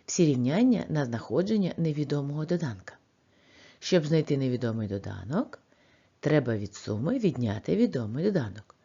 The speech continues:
Тобто від дев'ятнадцяти відняти дванадцять. Внизу пишемо знову х дорівнює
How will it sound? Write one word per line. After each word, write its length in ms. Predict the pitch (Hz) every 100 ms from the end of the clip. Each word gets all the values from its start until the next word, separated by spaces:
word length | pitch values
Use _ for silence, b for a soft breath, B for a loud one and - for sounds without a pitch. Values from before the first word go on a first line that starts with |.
| b b b
Тобто 280 | - 165 -
від 180 | 127 139
дев'ятнадцяти 1120 | 135 110 95 120 104 95 - - 247 294 349 B B B 269
відняти 560 | 302 240 165 127 185
дванадцять. 640 | 220 254 123 104 - - _ _ _ _ _ _ b b b 139
Внизу 280 | 139 135
пишемо 460 | 185 190 196 247 269
знову 340 | 214 147 127 -
х 200 | 131 151
дорівнює 640 | 175 294 277 185 180 175